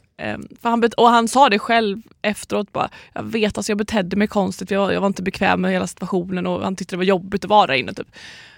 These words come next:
Eh, men det, det kom ju inte fram alls. Det var bara en gång så här, när, någon gång när vi träffades efteråt, typ på finalen eller någonting, så skojade han om skuggspelargrejer. Men alltså, det kom inte med någonting om att jag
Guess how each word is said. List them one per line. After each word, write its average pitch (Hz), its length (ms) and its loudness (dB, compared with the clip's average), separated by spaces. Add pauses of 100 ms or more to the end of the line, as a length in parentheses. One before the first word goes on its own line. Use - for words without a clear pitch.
(140)
Eh, 180 320 2 (1400)
men 233 260 4
det, 269 380 4
det 226 240 4
kom 254 180 0
ju 294 40 2
inte 208 160 -2
fram 196 260 -2 (160)
alls. - 580 -4
Det 233 60 0
var 277 80 4
bara 269 160 4
en 247 320 2
gång 180 260 2
så 196 120 0
här, 185 60 2
när, 180 240 -2 (340)
någon 202 760 -2
gång 185 300 0
när 185 60 -2
vi 180 100 -4
träffades 190 460 -6
efteråt, 190 600 -4
typ 196 160 -4
på 196 80 -10
finalen 190 640 0
eller 190 120 -2
någonting, 185 240 -4
så 190 120 -6
skojade 196 460 0
han 190 80 2
om 180 80 -2
skuggspelargrejer. - 640 -2
Men 202 160 0
alltså, 208 140 0
det 202 80 0
kom 233 140 -2
inte 208 120 -2
med 190 140 0
någonting 196 840 -2
om 196 140 -2
att 185 160 -2
jag 170 320 -2